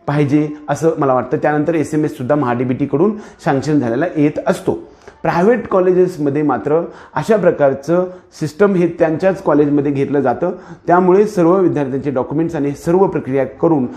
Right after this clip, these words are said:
महा डीबीटीवरती आपल्याला अर्ज करावा लागतो आणि त्यानंतर तुमची जी स्कॉलरशिप कॅटेगरीची आहे ती स्कॉलरशिप तुम्हाला मिळत असते. एकंदरीत, अ, मला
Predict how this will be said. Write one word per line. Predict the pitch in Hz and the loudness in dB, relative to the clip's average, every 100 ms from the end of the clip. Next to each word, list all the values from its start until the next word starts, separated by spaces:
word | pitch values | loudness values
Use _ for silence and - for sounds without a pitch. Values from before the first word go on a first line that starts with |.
| - | -6
महा | 143 147 175 | -4 0 2
डीबीटीवरती | 156 143 135 135 127 147 170 | 2 0 0 0 0 -2 -6
आपल्याला | - 139 135 143 - - | -4 0 0 0 -2 -4
अर्ज | 147 | 0
करावा | 196 170 156 147 | 2 2 0 0
लागतो | 135 - 214 240 - - | -2 0 -2 -2 -12 -8
आणि | 170 185 | -2 0
त्यानंतर | 175 180 175 202 | 2 2 0 0
तुमची | 170 151 175 | 0 -2 0
जी | 196 | -2
स्कॉलरशिप | 214 190 147 143 147 - | 0 -2 -2 -2 -8 -6
कॅटेगरीची | 139 143 147 - | -2 0 0 2
आहे | 147 135 113 - - - 220 | 2 2 -2 -6 -18 -4 0
ती | |
स्कॉलरशिप | 226 - 147 135 147 - | 2 2 0 0 -6 -4
तुम्हाला | 147 135 147 | -2 0 0
मिळत | 147 131 139 139 | 2 2 0 0
असते. | 160 - 123 - - - | -4 -2 -4 -4 -16 -4
एकंदरीत, | - 170 202 220 202 208 196 208 | 2 4 4 2 2 0 -2 -2
अ, | 202 196 196 | 0 0 -2
मला | 185 165 175 180 | -2 0 0 -2